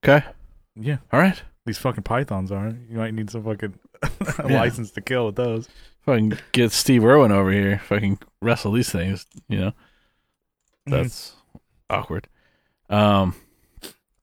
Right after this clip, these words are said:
Speaker 1: Anyways, it was cool. It was a tiny one. You know, there's some,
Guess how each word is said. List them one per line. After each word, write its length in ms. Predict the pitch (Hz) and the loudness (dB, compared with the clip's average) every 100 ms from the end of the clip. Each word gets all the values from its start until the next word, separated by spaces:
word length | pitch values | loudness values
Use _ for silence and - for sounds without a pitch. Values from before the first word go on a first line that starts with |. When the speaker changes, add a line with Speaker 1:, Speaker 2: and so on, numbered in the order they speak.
| - | 4
Speaker 1:
Anyways, 500 | 135 123 110 107 - _ _ _ _ _ _ | 6 8 6 4 -2 _ _ _ _ _ _
it 60 | 196 | 6
was 100 | - | 8
cool. 260 | 156 185 - _ _ _ | 8 8 4 _ _ _
It 80 | 143 | 4
was 180 | 170 151 | 6 8
a 280 | 135 120 - | 8 6 2
tiny 360 | - 139 127 113 | 0 2 4 4
one. 280 | 98 98 123 - | 4 2 0 -2
You 120 | 113 | 0
know, 80 | 107 | 2
there's 160 | 165 - | 2 2
some, 320 | 127 113 | 0 0